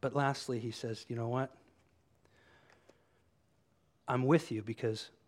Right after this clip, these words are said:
what he says, the last thing in verse sixty-nine is he says, "You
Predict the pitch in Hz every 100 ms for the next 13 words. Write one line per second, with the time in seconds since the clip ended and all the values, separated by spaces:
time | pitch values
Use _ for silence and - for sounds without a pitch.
0 | _ - 127 139 - 135 123 - 117 120
1 | 127 - 135 123 117 117 - 123 - -
2 | 117 113 113 117 110 - 117 127 - 123
3 | 113 110 - - _ _ _ _ _ _
4 | _ _ - _ 131 147 151 165